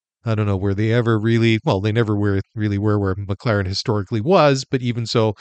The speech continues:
they're gonna be looking at least against, uh, those other three teams in terms of, uh, improvement. <clears throat> Excuse me. Okay, before we go into a break, just, uh, wanna talk, uh, very, uh, quickly about the Singapore Grand Prix. There were some, uh, headlines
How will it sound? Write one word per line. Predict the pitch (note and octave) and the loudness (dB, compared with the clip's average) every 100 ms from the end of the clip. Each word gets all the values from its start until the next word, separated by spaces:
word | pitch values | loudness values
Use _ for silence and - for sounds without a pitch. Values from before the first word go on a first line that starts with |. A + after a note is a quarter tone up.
| - _ - | -12 _ -2
they're | C3+ | 0
gonna | C#3 | 2
be | A#2 | 0
looking | A2+ A2+ A2 | 0 -2 -4
at | G2+ | -2
least | B2+ D3+ F#3 D3 - A#2 | 0 4 4 2 -4 -6
against, | B2+ A2+ G#2+ - - | -4 -2 -2 -2 2
uh, | A2+ | 2
those | G#2+ G#2+ | 2 2
other | A2 G2+ | 2 0
three | F#2+ A2+ G2+ | -2 -2 -2
teams | - A2+ G2+ G2 - - - _ - | 0 0 0 -2 -10 -18 -20 _ -6
in | A2 | -4
terms | G#2+ A#2 G2+ G2 | 0 0 2 0
of, | F#2 | 2
uh, | F#2+ G2 | 2 0
improvement. | G#2 G2 - A2 G#2 F2 - - - | -2 -2 0 0 0 -4 -10 -16 -10
<clears throat> | C#3+ B2 F2 _ _ _ _ _ _ _ - | -6 -6 -8 _ _ _ _ _ _ _ -8
Excuse | - G#3 | -2 0
me. | D#3 B2+ | 2 0
Okay, | - E3+ | 2 0
before | C3 - F#3+ | 0 0 0
we | F3 | 0
go | F3+ F3 | 0 -2
into | D#3 | 0
a | D3+ | -2
break, | D3+ D3 - - - _ | 0 -2 -2 -18 -20 _
just, | - D#3 | -6 0
uh, | E3+ C#3+ | 4 4
wanna | C#3 C3+ A#2+ | 4 4 2
talk, | - C3 - | 2 -2 0
uh, | C3+ | 0
very, | A2 F3 C3+ | 2 0 0
uh, | B2 A2+ G#2+ | 0 0 0
quickly | C#3 C#3 B2 | -4 0 0
about | A#2 G#2 | 0 -2
the | |
Singapore | - C#3+ A#2+ G#2+ C#3 A2+ | -4 -4 -4 -2 -2 -2
Grand | G#2 A2+ A2 - | 0 -2 -2 0
Prix. | C3+ | 2
There | A#2+ | 4
were | A2 | 2
some, | - A#2 | 0 0
uh, | A2+ | 0
headlines | G#2+ C3 A#2+ A#2+ A#2+ | 0 0 2 2 0